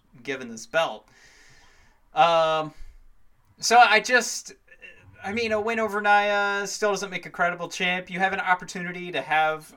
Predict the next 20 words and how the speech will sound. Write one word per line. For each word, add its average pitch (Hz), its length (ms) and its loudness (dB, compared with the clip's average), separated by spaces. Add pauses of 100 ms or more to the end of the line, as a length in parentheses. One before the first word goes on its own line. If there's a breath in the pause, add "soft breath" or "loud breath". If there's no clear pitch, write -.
Asuka 165 640 0 (1600)
maybe 170 440 -8
find 175 640 -2
some 180 320 -6
other 170 300 0
way, 185 380 -2
you 175 120 -4
know, 147 200 0
uh, 170 240 -6
like, 185 420 -6 (240 loud breath)
<sighs> - 220 -20
there, 190 260 -12
there 214 160 -2
was 202 160 -2
an 196 80 -2
opportunity 180 600 -2
there, 139 440 -2
I 127 80 -4
feel 147 320 -6
like, 127 520 -4